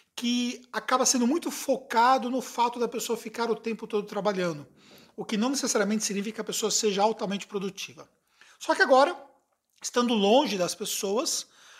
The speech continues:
você se sente desconfortável diante dessa situação, porque você não sabe o que tá acontecendo.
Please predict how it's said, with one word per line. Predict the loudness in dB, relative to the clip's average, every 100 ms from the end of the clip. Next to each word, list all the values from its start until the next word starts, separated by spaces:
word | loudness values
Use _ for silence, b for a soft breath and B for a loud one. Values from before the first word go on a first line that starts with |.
| B B
você | 0 4
se | 4
sente | 4 2 2 0 0
desconfortável | 0 0 0 -2 -4 -4 -4 -4 -4 -4 0 4 4 4 -2 -8
diante | -6 -2 -2 -2
dessa | -4 -4 -6
situação, | -8 -6 -6 -8
porque | -10 -6
você | -6 -4
não |
sabe | -4 0 -2 -2
o |
que | -6
tá | -8
acontecendo. | -6 -8 -8 -10 -14